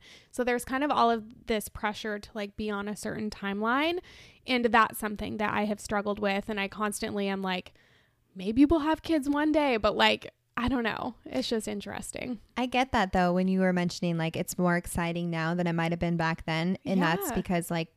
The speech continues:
Speaker 2: it's what people expected back then. And it's kinda what you guys expected, too.
Speaker 1: Yeah.
Speaker 2: And then you didn't end up buying a house back then.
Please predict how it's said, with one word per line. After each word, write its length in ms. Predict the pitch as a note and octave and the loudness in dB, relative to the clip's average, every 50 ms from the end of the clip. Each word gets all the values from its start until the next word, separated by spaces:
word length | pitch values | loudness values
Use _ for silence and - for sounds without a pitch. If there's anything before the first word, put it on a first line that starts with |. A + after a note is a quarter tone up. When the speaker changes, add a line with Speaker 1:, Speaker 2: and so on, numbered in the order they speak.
| _ _ - - | _ _ -8 -6
Speaker 2:
it's 240 | E3+ - - - - | -6 -6 -6 -6 -4
what 220 | E3 D#3+ - - | -2 -2 -2 -2
people 300 | - - F3 - F3 E3+ | -4 -4 -2 -2 -2 -2
expected 680 | D#3+ - - - - - G#3 A#3+ - - - E3 D#3 F3 - | -4 -4 -8 -8 -4 -2 -2 -2 -2 -4 -6 -6 -4 -2 -2
back 260 | E3 D3+ D#3+ - - | -2 -2 -2 -4 -4
then. 160 | D#3+ D#3+ D#3+ | -4 -4 -2
And 120 | D#3+ E3 | -2 -4
it's 140 | E3 - - | -4 -6 -6
kinda 240 | - - F3+ F3 E3+ | -6 -4 -2 0 0
what 160 | E3+ E3+ F3 | 0 -2 -2
you 220 | F3+ F3 F3+ G3+ G3+ | -4 -2 -2 0 0
guys 260 | G3 E3+ E3 E3 E3+ | 0 0 0 0 -2
expected, 640 | E3 - - - E3 D#3+ D#3+ - - E3 D#3 - - | -6 -6 -6 -6 -4 -4 -4 -4 -6 -6 -6 -6 -6
too. 400 | - - A#3 G#3 F3 E3 E3 - | -2 0 2 2 2 2 2 0
Speaker 1:
Yeah. 160 | G#3+ G#3+ G#3 G3+ | 0 -2 -2 -2
Speaker 2:
And 180 | F3+ F3 F3 F3 | 0 0 0 2
then 280 | E3+ E3+ E3+ E3 E3 | 0 0 0 -2 -4
you 420 | - - - F3+ F3 F3 E3+ E3+ E3+ | -4 -4 -2 -2 0 0 0 0 0
didn't 300 | E3 F#3 F3+ F3 E3+ E3 | 0 0 0 0 0 0
end 180 | E3+ E3+ E3 | -2 -2 -2
up 140 | D#3+ D#3 - | -2 -4 -4
buying 260 | E3+ D#3+ D#3 D#3 D3 | -4 -4 -4 -4 -6
a 40 | E3 | -4
house 300 | E3 A3 C4+ C4+ B3+ - | 0 0 0 0 0 0
back 240 | - E3 D#3+ - - | -2 -2 -2 -4 -4
then. 300 | - D#3 D#3 E3 F#3+ | -4 -2 -2 -2 -2